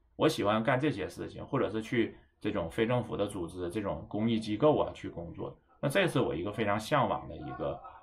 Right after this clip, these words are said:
呃，一个，一个工作吧。啊，但是其实你在中国，你说这些非政府的组-，组织或者是公益机构，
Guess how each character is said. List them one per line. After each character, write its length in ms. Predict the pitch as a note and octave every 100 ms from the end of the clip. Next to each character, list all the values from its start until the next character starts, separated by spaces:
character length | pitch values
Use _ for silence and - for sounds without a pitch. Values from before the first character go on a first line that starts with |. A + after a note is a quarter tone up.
| - _
呃， 460 | - D#2+ D#2+ D#2 -
一 200 | C#2+ F#2
个， 460 | G2+ F#2+ F2+ D#2 C2+ - _ _ _ _ _ _ _ _ - -
一 140 | G2+
个 100 | B2
工 200 | A2 G#2+
作 200 | C3+ B2+
吧。 160 | - - _ _ _ _ _ _ _ _ _ _ _
啊， 100 | -
但 160 | E3 F3
是 240 | D#3+ C3+
其 220 | A#2 -
实 100 | D3+
你 140 | D3 F#2+
在 180 | B2+ C3+
中 220 | C#3 C3+
国， 180 | G#2 G#2+
你 140 | F2+
说 180 | F2 A#2
这 100 | B2
些 160 | A#2+
非 160 | A#2+ A#2
政 160 | B2 A#2
府 120 | A#2+
的 100 | G#2
组-， 300 | - G2 F2
组 280 | - G#2 -
织 240 | - F2
或 180 | E2+ B2
者 80 | G2
是 160 | G#2
公 240 | G2+ G#2+ A2
益 100 | A2+
机 180 | G2+ F#2+
构， 340 | A#2 F#2+ -